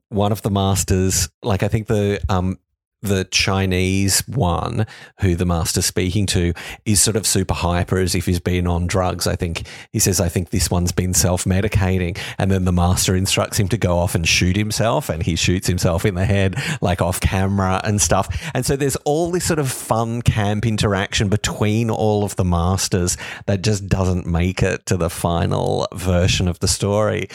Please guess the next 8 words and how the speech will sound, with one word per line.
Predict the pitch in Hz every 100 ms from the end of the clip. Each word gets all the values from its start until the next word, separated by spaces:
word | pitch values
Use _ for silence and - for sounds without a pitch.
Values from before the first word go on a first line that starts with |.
| - -
And | - 117
it | 156 -
might | 110 107 131 135
have | 123
been | - 85 87 92 -
more | 98 82 87
fun | 90 85 - 60 - - -
because, | 131 131 117